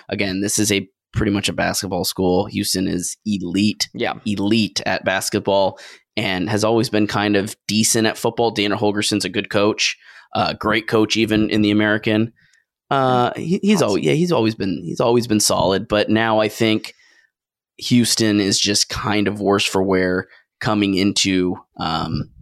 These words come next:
Speaker 1: the Big twelve, and I don't think they're prepared. Uh, it's funny enough, they actually do have Donovan Smith, um, at quarterback. Uh, t-, we just
Speaker 2: Yeah.
Speaker 1: talked about him at Texas Tech.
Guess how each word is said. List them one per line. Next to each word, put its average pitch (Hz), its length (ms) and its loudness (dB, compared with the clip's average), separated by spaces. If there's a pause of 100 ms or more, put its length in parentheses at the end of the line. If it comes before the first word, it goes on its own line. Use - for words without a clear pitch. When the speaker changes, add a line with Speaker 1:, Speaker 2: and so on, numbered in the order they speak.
Speaker 1:
the 101 120 -2
Big 98 260 -4
twelve, 95 340 0
and 92 80 0
I 92 160 2
don't 92 240 -2
think 92 220 -2
they're 90 100 0
prepared. 131 480 -2 (360)
Uh, 107 340 0
it's - 80 -14
funny 127 240 -2
enough, 117 280 2
they 110 120 4
actually 104 320 0
do 107 140 2
have 107 140 2
Donovan 101 360 2
Smith, - 540 -2 (180)
um, 92 480 0 (460)
at 107 160 -4
quarterback. 117 600 2 (280)
Uh, 90 280 -4 (260)
t-, - 100 -6
we 95 140 -12
just 71 200 -6
Speaker 2:
Yeah. 101 60 -2
Speaker 1:
talked 107 180 -4
about 113 200 0
him 120 60 2
at 117 100 0
Texas 135 320 0
Tech. - 340 -2